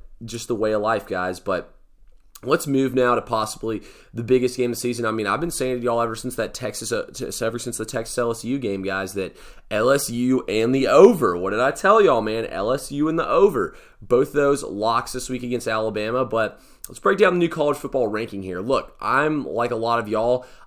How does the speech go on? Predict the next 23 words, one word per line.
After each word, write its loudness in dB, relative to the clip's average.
I -2
don't -2
think -4
Georgia's -4
beaten -8
anybody. -2
They -2
beat -12
Florida. 0
That's -6
it. 0
I -4
think -8
Florida's -4
a -14
good -12
team. -4
Now, -4
do -4
I -4
think -10
that -16
that's -8